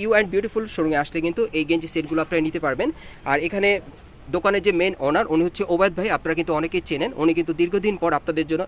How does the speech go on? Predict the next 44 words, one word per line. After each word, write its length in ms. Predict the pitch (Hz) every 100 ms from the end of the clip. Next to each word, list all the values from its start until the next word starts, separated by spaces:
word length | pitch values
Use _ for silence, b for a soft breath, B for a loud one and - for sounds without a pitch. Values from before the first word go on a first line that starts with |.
| 147
এই 60 | 156
নতুন 180 | 165 175 160
কালেকশন 300 | 143 135 156
নিয়ে 120 | 156 151
আসলো, 160 | - 185 147
ঈদ 80 | 139
কালেকশনে 360 | 147 147 - 156 147
এই 40 | 147
গেঞ্জি 220 | 143 151
সেটগুলো 320 | 131 127 143 160 135
বাচ্চাদের 360 | - 147 135 127
জন্য। 140 | 135 277 B B -
So, 60 | 185 180
যারাই 200 | 196 220
নেবেন, 180 | 220 226
ভাইয়ের 160 | 180 180
সাথে 140 | 190 180
যোগাযোগ 220 | 190 190 190
করবেন, 180 | 226 226 185
সরাসরি 300 | 170 170 175
আসলে 180 | 160 175 165 139
ভাইকে 220 | 147 160 165
পেয়ে 160 | 160
যাবেন। 160 | 160 247 175
ওনার 160 | 147 151
কাছ 80 | -
থেকে 120 | 156 160
সরাসরি 240 | 160 180 156
গ্যারান্টি 220 | 160 156
সহকারে 220 | 180 175 160
এগুলো 140 | 143 143
আপনারা 200 | 151 147
নিতে 120 | 165 151
পারবেন, 200 | 139 277 - B B 165
অথবা 180 | 226 220
ভিডিওর 200 | 190 190 180
স্ক্রিনে 180 | 226 220
দেওয়া 120 | 220
নাম্বারে 220 | 220 202
যোগাযোগ 200 | 170 165 -
করবেন, 220 | 160 196 269
আমি 80 | 160
অ্যাড্রেসটা 340 | 156 143 160 165
আপনাদের 240 | - 139